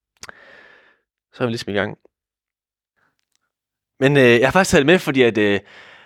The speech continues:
at det er faktisk, øh, for mit eget liv, så har, øh, så har betydningen af Johannes tre seksten måske i virkeligheden været de ord, jeg lige sagde inde i mit hjerte. Og det gjorde for mig, da jeg læste en bog af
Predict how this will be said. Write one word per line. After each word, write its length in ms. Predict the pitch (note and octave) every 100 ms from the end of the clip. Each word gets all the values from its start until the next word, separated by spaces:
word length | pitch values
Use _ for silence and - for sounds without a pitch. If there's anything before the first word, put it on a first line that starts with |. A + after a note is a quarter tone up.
| _ _ _
at 260 | A#2+ A2+ D#3
det 60 |
er 40 | D#3+
faktisk, 380 | D#3+ - -
øh, 500 | C3+ A#2 G#2+ G2+ E2+ - D#2+
for 120 | B2
mit 100 | B2
eget 180 | C#3+ D#3+
liv, 240 | D#3 D3+ _
så 200 | - -
har, 420 | B2+ A#2 G#2 F2+ F2+
øh, 340 | F2+ E2+ E2+ E2+ E2 - _ _ _ _ _ _ _ _
så 100 | C#3+
har 60 |
betydningen 600 | C3 C#3+ - A#3 E3 A#2 G#2
af 120 | A#2
Johannes 300 | C3+ D3 B2+
tre 180 | C#3+ B2+
seksten 580 | A2+ C3 - G2+ F#2+ - _ _ _
måske 260 | C3 E3+ D3+
i 20 |
virkeligheden 680 | C#3+ E3 D3 C3+ A2+ G2+ F#2+
været 460 | F#2+ F#2+ F#2 F2+ _ _ D3
de 60 |
ord, 180 | D#3 A#2+
jeg 100 | G#2
lige 200 | G#2+ A#2
sagde 380 | - G#2+ A#2 A#2+ _ _ -
inde 120 | A#2
i 40 |
mit 100 | G#2+
hjerte. 360 | F#2 F#2 G#2 G#2 G#2 _ _ _ _ _ _ _ _ - - - - -
Og 220 | B2 B2+
det 120 | C#3
gjorde 140 | F3
for 100 | F3+
mig, 120 | D3+ B2+
da 80 |
jeg 100 | B2
læste 200 | B2+ D#3+
en 60 | D3+
bog 300 | E3 C3+ G2+
af 220 | F#2+ F2+